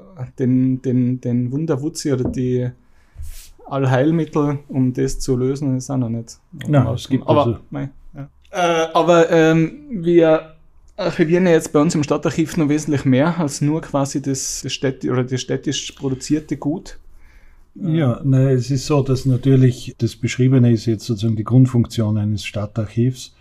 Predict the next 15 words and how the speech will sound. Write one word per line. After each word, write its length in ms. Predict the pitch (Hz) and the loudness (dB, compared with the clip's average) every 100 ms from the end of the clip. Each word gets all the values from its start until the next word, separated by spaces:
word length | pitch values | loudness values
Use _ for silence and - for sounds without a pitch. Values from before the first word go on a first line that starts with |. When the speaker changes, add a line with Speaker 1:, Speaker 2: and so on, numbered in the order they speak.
| _ _ - _ - | _ _ -20 _ -14
Speaker 2:
Äh, 280 | - 117 117 | -6 -4 -2
in 80 | 113 | 4
Innsbruck 420 | 123 127 127 113 | 4 4 -2 0
ist 240 | 113 - | -2 -2
der 300 | 117 110 98 - | -4 -4 -8 -14
Fall 320 | - - 117 117 | -12 -4 -2 0
ein 60 | |
bisschen 560 | 127 123 - 120 113 - - | -2 -4 -2 -2 -2 -6 -12
erweitert 680 | 123 107 117 123 131 127 - _ _ _ _ _ _ | -10 -6 -6 -2 -2 -2 -6 _ _ _ _ _ _
gel-, 340 | 120 117 127 127 | 0 0 0 -4
gelagert, 720 | 127 107 110 120 127 127 107 | -4 -2 -4 0 0 0 -4
weil 420 | 113 110 117 117 | -2 0 2 0
es 240 | - 113 - | -2 -8 -4
gibt 280 | 117 - | -4 -4
keine 640 | - 110 117 117 113 110 | -8 0 4 4 2 0